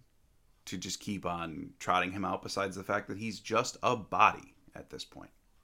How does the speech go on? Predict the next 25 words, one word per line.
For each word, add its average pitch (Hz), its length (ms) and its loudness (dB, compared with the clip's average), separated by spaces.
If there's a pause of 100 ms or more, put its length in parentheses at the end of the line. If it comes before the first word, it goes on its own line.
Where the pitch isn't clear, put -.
(1500)
Number 180 180 8
two 196 140 4
shout 170 280 12
out, 135 120 12
and 123 80 8
the 127 40 8
final 160 260 12
shout 139 260 12
out, 117 200 12
this 143 180 6
one 151 220 10
actually 123 420 4
goes 107 200 8
to 92 100 -4
two - 180 2
different 123 380 4
guys. 98 300 6
This 135 220 -2
one 143 180 4
goes 120 260 0
to 101 60 -6
the 98 100 -4
defensive 98 580 0
fill-ins. - 680 -2 (480)
Uh, 92 260 4